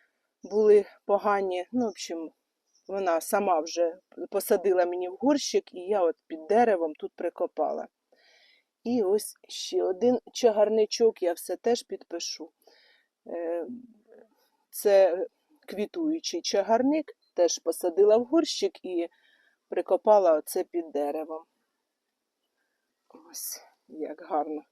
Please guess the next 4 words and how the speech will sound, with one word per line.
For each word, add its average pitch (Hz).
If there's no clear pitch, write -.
квітує 160
моя 311
петунія, 262
красунечка. 165